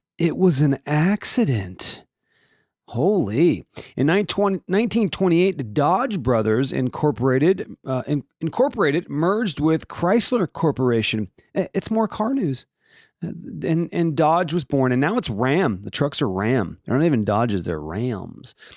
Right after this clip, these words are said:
Uh, in nineteen thirty-seven, the Golden Gate Bridge in San Francisco, California, was officially opened by President Franklin D. Roosevelt in Washington, D C.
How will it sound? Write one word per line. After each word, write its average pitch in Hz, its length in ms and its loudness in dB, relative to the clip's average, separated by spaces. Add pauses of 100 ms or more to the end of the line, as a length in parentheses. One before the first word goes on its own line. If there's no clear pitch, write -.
(180)
Uh, 110 180 -2
in 143 80 2
nineteen 214 420 2
thirty-seven, 196 920 2
the 131 140 2
Golden 160 400 2
Gate 135 340 0
Bridge 131 360 2
in 110 140 0
San 135 300 0
Francisco, 123 560 -2
California, 135 640 0
was 113 160 0
officially 208 560 0
opened 214 420 0
by 120 160 2
President 214 880 -2 (320)
Franklin 269 500 -4
D. 208 180 0
Roosevelt 180 760 0
in 120 180 -2
Washington, 117 640 0
D 117 220 0
C. 131 420 0